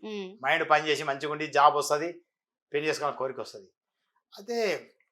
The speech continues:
Speaker 2: దీనికి నెగిటివ్ ఎనర్జీల ఎఫెక్ట్ ఉంది, ప్లస్ గ్రహాల ఎఫెక్ట్ ఉంటది.
Speaker 1: మ్మ్.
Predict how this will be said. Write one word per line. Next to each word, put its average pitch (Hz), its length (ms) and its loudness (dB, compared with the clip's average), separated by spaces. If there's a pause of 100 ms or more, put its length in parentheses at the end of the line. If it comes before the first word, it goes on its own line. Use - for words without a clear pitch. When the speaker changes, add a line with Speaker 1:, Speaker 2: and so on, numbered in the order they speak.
(720)
Speaker 2:
దీనికి 170 340 0
నెగిటివ్ 151 320 2
ఎనర్జీల 151 300 2
ఎఫెక్ట్ 139 280 -2
ఉంది, 170 380 -6 (280)
ప్లస్ 160 160 -4
గ్రహాల 139 400 8
ఎఫెక్ట్ 131 300 -2
ఉంటది. 117 220 -10 (380)
Speaker 1:
మ్మ్. 196 180 -8